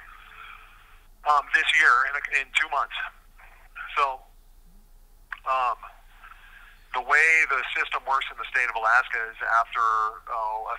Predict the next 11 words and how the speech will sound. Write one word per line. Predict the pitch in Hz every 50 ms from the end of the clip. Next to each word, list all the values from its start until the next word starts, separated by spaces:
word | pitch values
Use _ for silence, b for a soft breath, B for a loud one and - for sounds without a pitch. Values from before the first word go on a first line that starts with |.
| - -
third | 135 131 131 131 131 123
or | 113 110 107
two-thirds | - - 143 131 120 - 127 123 120 117 - - -
of | 113 113 -
your | 110 101 -
sentence, | - 143 143 139 - - - - - - 135 120
you're | 120 120 117
eligible | 120 120 120 - - - - 113 113
for | - 117 113 - -
discretionary | 120 113 - - - 123 123 135 - - - 120 117 113 107 107 107 -
parole. | 113 110 107 104 104 107 110